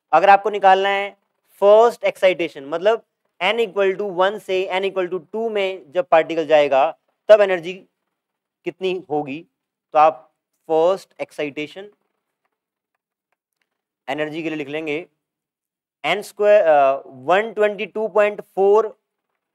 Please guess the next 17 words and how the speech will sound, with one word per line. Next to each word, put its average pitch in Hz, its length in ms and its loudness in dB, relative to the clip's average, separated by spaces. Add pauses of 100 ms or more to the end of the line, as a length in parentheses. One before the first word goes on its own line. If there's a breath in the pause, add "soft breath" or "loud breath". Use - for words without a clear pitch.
(640)
common 190 300 2
ले 214 160 2
लें, 226 240 -4 (2500)
अंदर 208 520 0 (440)
वन 185 420 -2
बाय 208 300 4 (160)
वन 156 400 -4
का 214 180 2
square 208 540 2 (1200)
minus 185 500 -4
one 180 380 -4
by 180 300 2 (1500)
two 180 80 -6
का 160 100 2
square 123 300 -8
आ 95 40 -18
जाएगा। - 200 -20